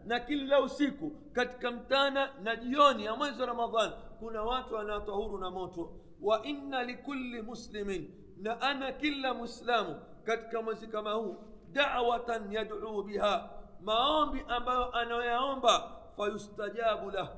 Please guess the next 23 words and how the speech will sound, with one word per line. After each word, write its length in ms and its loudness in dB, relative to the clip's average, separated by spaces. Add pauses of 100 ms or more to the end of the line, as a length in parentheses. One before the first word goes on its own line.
(200)
akawa 380 -2
ni 80 -8
mwenye 260 -6
kujibiwa 600 -6
maombi 320 -4
yake. 240 -2 (380)
Kwa 120 2
hivyo, 320 -2 (220)
moja 280 -4
katika 360 -6
masiku 500 -8
ambazo 460 -2 (320)
Dua 400 -2 (180)
za 220 -4
mja 280 -6
zina-, 380 -8
zina-, 300 -8
zinatakabaliwa 1000 -4 (200)
ni 120 -8
katika 420 -4
mwezi 320 -2
wa 60 0
Ramadhan, 500 0